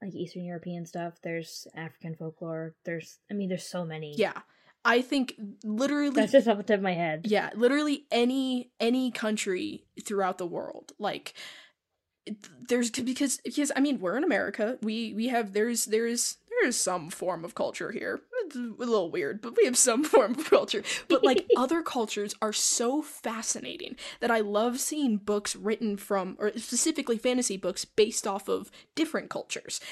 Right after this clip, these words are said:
Speaker 2: And that's really what I wanna get into with fantasy, 'cause I'm not the big-, like, I, you know, sue me, I'm not the biggest fan of, like, Lord of the Rings or, you know, all that stuff, which I need to get into it.
Speaker 1: It's okay,
Speaker 2: I
Speaker 1: our
Speaker 2: do.
Speaker 1: friendship won't crumble over it.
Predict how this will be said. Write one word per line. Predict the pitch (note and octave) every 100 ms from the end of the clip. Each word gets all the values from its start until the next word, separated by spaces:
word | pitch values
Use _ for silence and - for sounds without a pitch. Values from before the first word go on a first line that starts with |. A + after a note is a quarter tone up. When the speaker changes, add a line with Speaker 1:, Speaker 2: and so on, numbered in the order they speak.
| -
Speaker 2:
And | G#3 G3+
that's | G#3+ - B3+
really | B3+ A#3+
what | G3+
I | F3+
wanna | F#3+ F#3+
get | F3+ -
into | G#3 G#3 F#3+
with | - -
fantasy, | G#3 - - - -
'cause | A3
I'm | - D#4+
not | C#4+ -
the |
big-, | G#3 F#3+ G#3
like, | C4 A#3+ - -
I, | C4+ C4 - C#4+ -
you | B3+ B3+ B3
know, | G#3+
sue | G#3+ - A3
me, | F#3 G3
I'm | G3+
not | A3 G#3+
the | F#3+
biggest | F3+ F#3 -
fan | F#3+ F3
of, | E3+
like, | - - - - - - -
Lord | G3+ G3
of | -
the | E3+
Rings | - - - - -
or, | - F3 C3 B2+ B2 A#2+ -
you | - F3
know, | E3
all | - F3
that | D#3+ -
stuff, | - G#3
which | B3
I | C#4+
need | D#4+
to | D#4
get | D#4+
into | B3+ A#3 A3+
it. | A#3
Speaker 1:
It's |
okay, | G#3+ A#3+
Speaker 2:
I | A3+
Speaker 1:
our | A#3+
Speaker 2:
do. |
Speaker 1:
friendship | C4+ C#4 C4+ D#4 -
won't | C4 B3
crumble | B3 A#3 G#3
over | G3 F#3+
it. | F#3